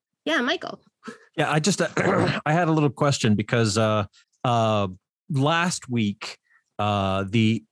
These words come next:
Speaker 2: International Consortium of Investigative Journalists released their latest, uh, uh,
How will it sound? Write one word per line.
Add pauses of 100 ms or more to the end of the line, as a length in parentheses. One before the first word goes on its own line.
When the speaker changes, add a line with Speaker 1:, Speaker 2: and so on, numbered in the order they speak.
Speaker 2:
International
Consortium
of
Investigative
Journalists
released (400)
their
latest, (100)
uh, (500)
uh,